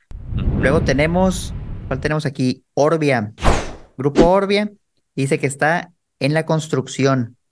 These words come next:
Speaker 2: Servicios de tuberías plásticas para construcción, infraestructura, irrigación, telecomunicaciones y algunos otros. Gases, gases refrigerantes, resinas de P V C. Orbia. Y vamos a meternos a la página.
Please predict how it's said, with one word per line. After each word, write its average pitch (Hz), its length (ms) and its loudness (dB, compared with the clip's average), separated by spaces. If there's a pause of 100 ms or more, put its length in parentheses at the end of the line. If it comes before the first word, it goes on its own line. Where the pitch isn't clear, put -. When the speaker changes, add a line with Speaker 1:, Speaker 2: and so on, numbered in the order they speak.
(420)
Speaker 2:
Servicios 135 380 2
de 160 100 0
tuberías 151 760 0
plásticas 170 640 0
para 156 140 -2
construcción, 147 420 2
infraestructura, 165 800 0 (100)
irrigación, 131 580 0
telecomunicaciones 165 920 0 (380)
y 123 100 -2
algunos 123 420 0
otros. 131 520 -2 (400)
Gases, 139 800 -2 (100)
gases 139 380 -4
refrigerantes, 135 600 0
resinas 147 320 -2
de 147 100 -2
P 139 140 0
V 147 120 2
C. 165 240 -2 (840)
Orbia. 107 580 0
Y - 60 -12
vamos 120 160 -6
a - 20 -4
meternos 135 240 -2
a 143 60 -2
la 135 140 0
página. 175 460 -2